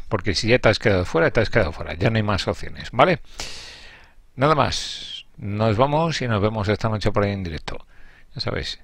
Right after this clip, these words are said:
si te quieres, si te quieres suscribir al canal, ya sabes por dónde hacerlo.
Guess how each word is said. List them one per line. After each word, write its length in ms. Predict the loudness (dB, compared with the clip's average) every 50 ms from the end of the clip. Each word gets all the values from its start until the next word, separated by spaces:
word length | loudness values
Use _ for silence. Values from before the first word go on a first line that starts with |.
| -16 -14
si 160 | -12 -12 -10
te 100 | -10 -6
quieres, 880 | -4 -2 0 0 0 0 -2 -2 -2 -2 -4 -6 -8 -8 -10 -10 -12 -14 -20 -20 _ -20 -20 -20 _ _ _ -20 -20 -16
si 160 | -14 -10 -8
te 120 | -6 -4
quieres 200 | -2 -2 -2 -2
suscribir 340 | -4 -4 -2 0 0 2 2
al 100 | 2 4
canal, 240 | 4 4 4 2 2
ya 80 | 0
sabes 200 | 2 2 2 2
por 140 | 2 2 2
dónde 160 | 2 2 2
hacerlo. 400 | 2 4 4 4 4 2 0 -2